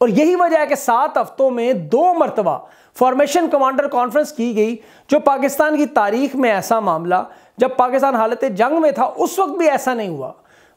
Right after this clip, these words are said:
बदतरीन हालात जब दहशतगर्दी के तब भी नहीं हुआ। ये दो बड़ी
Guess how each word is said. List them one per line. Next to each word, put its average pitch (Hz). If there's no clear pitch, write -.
बदतरीन 311
हालात 285
जब 262
दहशतगर्दी 220
के 330
तब 339
भी 349
नहीं 330
हुआ। 233
ये 208
दो 254
बड़ी 269